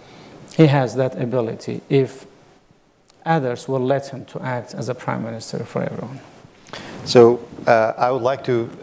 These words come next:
Speaker 2: uh, ask my, uh, next question, and exactly where you, where you, uh, ended, uh, with Prime Minister Abadi, with Prime Minister Adel Abdel Mahdi, with Prime Minister Ka-, uh, Kadhimi. They all had positive relations with the Kurdistan region,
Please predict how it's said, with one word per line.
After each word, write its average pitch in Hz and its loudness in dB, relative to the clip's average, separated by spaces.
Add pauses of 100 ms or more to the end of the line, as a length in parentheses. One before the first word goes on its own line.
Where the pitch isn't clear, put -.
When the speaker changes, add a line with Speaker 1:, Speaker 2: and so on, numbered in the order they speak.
Speaker 2:
uh, 107 0
ask 123 2
my, 110 0
uh, 104 0
next - -4
question, 120 0
and 113 -4
exactly 113 0
where 107 2
you, 104 -2 (160)
where 107 -4
you, 101 -4
uh, 101 -2
ended, 95 -2 (380)
uh, 98 2
with 117 -2
Prime 120 0
Minister 117 -4
Abadi, 104 0
with 98 -4
Prime 104 -2
Minister 101 -6
Adel 98 -4
Abdel 92 -4
Mahdi, 98 -4
with 95 -6
Prime 98 0
Minister 98 -6
Ka-, - -10
uh, 92 -2
Kadhimi. 104 2
They 104 0
all 123 0
had 107 -4
positive 107 -2
relations 104 -2
with 101 -4
the 95 -6
Kurdistan 95 -4
region, 113 0